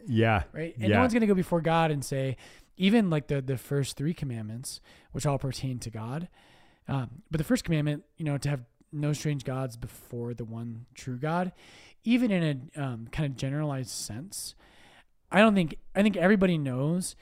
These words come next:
Speaker 2: you're not supposed to live a life for yourself. And on the final judgment day, when you know, God will reveal to all of us,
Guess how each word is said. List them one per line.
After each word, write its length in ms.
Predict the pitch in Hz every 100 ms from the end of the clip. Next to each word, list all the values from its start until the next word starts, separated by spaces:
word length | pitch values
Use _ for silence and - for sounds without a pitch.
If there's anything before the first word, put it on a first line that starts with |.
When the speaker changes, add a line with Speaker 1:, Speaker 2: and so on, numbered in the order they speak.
| - _
Speaker 2:
you're 120 | 185
not 100 | 220
supposed 220 | 220 202 -
to 60 |
live 300 | 139 139 131 -
a 60 |
life 240 | 123 123 117
for 120 | 113
yourself. 460 | 101 - 85 - - -
And 100 | 165
on 80 | 156
the 160 | 151
final 320 | 135 175 180 151
judgment 540 | 131 127 135 156 160
day, 280 | 165 165 165 - - - - - -
when 580 | 147 143 131 131 127 - - - - -
you 120 | 156
know, 120 | 127
God 260 | 127 147 151
will 80 |
reveal 300 | 147 139 143 139
to 120 | 135
all 280 | 123 165 180
of 100 | 117
us, 380 | 113 139 -